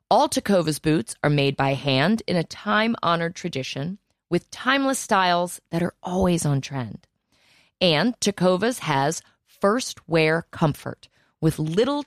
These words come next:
to no break-in period. This is so important. It's hard to find this level of comfort paired with this level of style.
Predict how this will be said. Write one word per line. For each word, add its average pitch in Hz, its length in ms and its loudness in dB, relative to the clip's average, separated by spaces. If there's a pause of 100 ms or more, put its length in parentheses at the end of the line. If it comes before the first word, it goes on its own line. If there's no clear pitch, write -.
to 220 160 0
no 160 320 2
break-in 143 520 0
period. 117 420 -2
This 185 180 2
is 185 80 0
so - 420 2
important. 208 600 2 (320)
It's 180 160 0
hard 240 460 0
to 262 80 0
find 170 360 0
this 151 160 0
level 143 280 2
of 139 100 0
comfort 143 500 2
paired 143 340 0
with 139 180 -2
this 147 260 -2
level 131 340 2
of - 80 -2
style. 131 760 -2